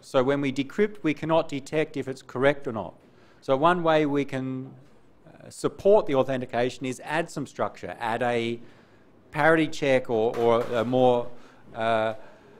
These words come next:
a more effective error detecting code, like a C R C, uh, check or some frame check sequence. So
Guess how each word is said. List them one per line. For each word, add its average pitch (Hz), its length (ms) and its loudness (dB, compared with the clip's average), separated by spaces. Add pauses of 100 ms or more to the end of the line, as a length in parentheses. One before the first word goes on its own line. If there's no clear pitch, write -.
(640)
a 135 80 -4
more 147 240 6
effective 165 640 2 (300)
error 156 200 4
detecting 170 520 -2
code, 127 420 0 (300)
like 120 180 -4
a 127 100 2
C 151 220 -2
R 131 140 6
C, 147 460 -2 (360)
uh, 120 300 -4 (680)
check 156 380 0 (380)
or 120 100 2
some 143 220 -2
frame 156 320 2
check 160 260 -2
sequence. 143 480 -6
So 123 200 0